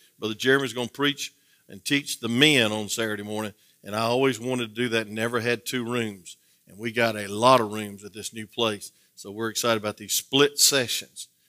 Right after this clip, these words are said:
We're praying that marriages won't split up from them. Amen. But I'm really excited about it. Two weeks from Thursday. Let's stand on the Word of God.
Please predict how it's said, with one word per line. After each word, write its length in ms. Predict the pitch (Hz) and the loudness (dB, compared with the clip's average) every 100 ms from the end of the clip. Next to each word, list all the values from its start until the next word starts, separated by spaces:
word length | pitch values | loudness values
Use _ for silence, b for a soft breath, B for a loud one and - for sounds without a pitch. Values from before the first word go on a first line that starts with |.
| - | -18
We're 80 | 107 | -4
praying 360 | - 165 151 | 6 8 8
that 120 | 123 | 4
marriages 480 | 113 147 151 117 101 | 2 4 4 2 -4
won't 160 | 123 127 | -6 -2
split 400 | - - 151 143 | -2 2 6 6
up 260 | 151 - | 6 2
from 200 | - 101 | -8 -12
them. 100 | 90 82 | -12 -14
Amen. 340 | 107 117 123 123 - - 120 117 110 107 b b - | -8 -2 -2 -2 -10 -10 -10 -10 -14 -14 b b 2
But 80 | 127 | 4
I'm 160 | 165 | 6
really 160 | 143 127 | 6 6
excited 340 | 107 123 110 | 4 2 2
about 180 | 98 95 | -2 -12
it. 80 | 101 _ | -14 _
Two 180 | - 160 | 0 2
weeks 320 | 147 135 - | 2 -2 -4
from 180 | 110 101 | -8 -8
Thursday. 420 | 113 98 - - _ b b b b | -10 -10 -12 -20 _ b b b b
Let's 140 | 143 - | 2 8
stand 300 | 160 156 135 | 10 12 10
on 160 | 139 | 6
the 60 | 127 | 6
Word 140 | 131 | 4
of 80 | 123 | 6
God. 360 | 123 135 151 | 8 10 8